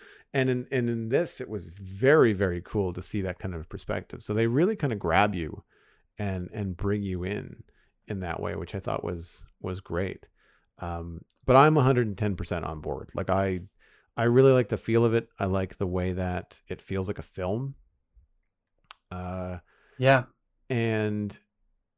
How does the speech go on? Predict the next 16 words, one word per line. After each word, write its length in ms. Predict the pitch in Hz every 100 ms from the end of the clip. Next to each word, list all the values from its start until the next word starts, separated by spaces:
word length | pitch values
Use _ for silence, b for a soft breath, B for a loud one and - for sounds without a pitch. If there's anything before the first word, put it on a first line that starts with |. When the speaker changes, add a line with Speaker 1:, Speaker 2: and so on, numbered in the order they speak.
| _ _ _ _ _ _ _ -
Speaker 1:
the 300 | 123 127 123
fact 240 | 160 170
that 80 | 165
it's 120 | 135
only 200 | 147 143
six 380 | 117 - 135 -
episodes 520 | 117 - - 104 92
has 200 | - 101
me 80 | 98
hoping 460 | 87 107 107 107 98
that 260 | 92 87 - b b b b
it 120 | 147
keeps 240 | - 151 -
a 40 |
good 160 | 127 107
pace, 560 | 98 110 175 - -